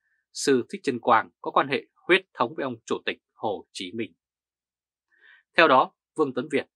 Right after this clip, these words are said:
là cháu nội của ông Vương Chính Nghĩa, một người anh em cùng cha khác mẹ với ông Hồ Chí Minh. Công luận vẫn cho rằng ít ai biết chính xác về thân thế của sư thầy Thích Trân Quang, Vương Tấn Việt, nhưng chắc chắn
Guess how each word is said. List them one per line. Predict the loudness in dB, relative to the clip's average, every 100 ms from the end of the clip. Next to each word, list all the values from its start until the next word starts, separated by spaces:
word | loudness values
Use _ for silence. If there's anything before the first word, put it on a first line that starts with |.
| _
là | -8
cháu | -2 -2
nội | 2 0 0
của | -6
ông | -8 -6
Vương | -8 -8
Chính | -12 -8
Nghĩa, | -6 -6 -8 _ _ _ _
một | -8 -4
người | -4 -4 -2
anh | -2 0
em | -2 -2 -4
cùng | -2 0 -2
cha | 2 2
khác | 2 -4
mẹ | -2 -4 -4 _
với | -6
ông | -4 -4 -10
Hồ | -12 -12 _
Chí | -14 -10
Minh. | -10 -12 _ _ _ _ _ _ _ _ _ _ _ _ _
Công | 0 2
luận | 0 -2
vẫn | -6
cho | -4 0
rằng | 0 0 -6 _
ít | -6 -2
ai | 2 0
biết | 0 -8 -8
chính | -8 -2
xác | 0 -2 _
về | -10
thân | -6 -6 -4
thế | -4 -4
của | -6
sư | -6 0
thầy | 0 0 -6 -12
Thích | -12
Trân | -6 -6
Quang, | 2 2 2 -2 _ _ _ -6
Vương | -6 -4
Tấn | -8 -6
Việt, | -6 -8 _ _ _ _ -12
nhưng | -10 -6
chắc | -2
chắn | 0 0